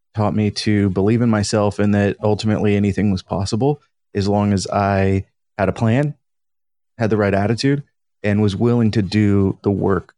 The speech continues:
to make it happen. And, um, you know, as a father, as a parent, many times that showed up <laughs> in our relationship together where he was reminding me <laughs> that, "Hey, you gotta work harder. You gotta have a plan next time." Or, "Hey,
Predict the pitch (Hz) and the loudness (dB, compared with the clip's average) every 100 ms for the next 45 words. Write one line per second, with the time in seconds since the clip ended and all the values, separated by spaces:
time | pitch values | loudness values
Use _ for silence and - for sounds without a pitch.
0 | - 101 98 92 101 107 101 80 82 104 | -4 0 0 0 0 -2 -2 -2 0 0
1 | 101 104 - - _ _ 107 104 101 98 | 0 -2 -6 -20 _ _ -2 0 0 0
2 | - - 113 87 - - - 110 101 101 | -4 -4 -2 -2 -6 -18 -6 -2 0 -2
3 | - 117 107 101 95 - - 143 143 107 | -2 0 2 2 0 -2 -4 -2 0 0
4 | 110 - 110 127 120 120 110 104 101 98 | -2 -4 0 2 2 0 0 0 0 -2
5 | - 101 101 95 92 - 98 - - 127 | -2 0 2 0 -2 -2 -2 -2 -4 -2
6 | 139 107 98 104 104 107 - 110 107 - | 0 0 0 0 2 0 0 -2 -2 -2
7 | 104 107 107 101 90 113 95 101 117 101 | 0 2 2 0 0 0 0 0 0 0
8 | 101 127 104 110 127 120 - - - - | 0 0 0 0 0 -2 -4 -4 -4 -6
9 | - - - 113 110 117 120 123 131 - | -10 -8 -2 -2 0 0 0 0 0 0
10 | 120 104 104 117 120 131 127 143 127 107 | 0 0 0 0 0 -2 -2 0 0 -2
11 | - 104 101 123 117 139 127 | -2 -4 -2 -2 0 0 0